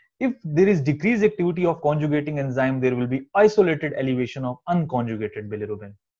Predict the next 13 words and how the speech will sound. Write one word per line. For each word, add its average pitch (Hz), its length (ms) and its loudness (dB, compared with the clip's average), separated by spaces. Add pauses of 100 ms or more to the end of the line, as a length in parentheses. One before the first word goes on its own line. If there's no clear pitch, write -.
(320)
Mostly 262 380 2
these 226 220 0
patients 190 420 -2
are 185 220 2
asymptomatic, 127 800 -2
they 123 40 -6
do 117 240 -6
not 226 220 0
show 156 260 -2
any 131 200 -2
symptoms, 123 600 -10 (460)
and 214 320 2
they, 143 180 0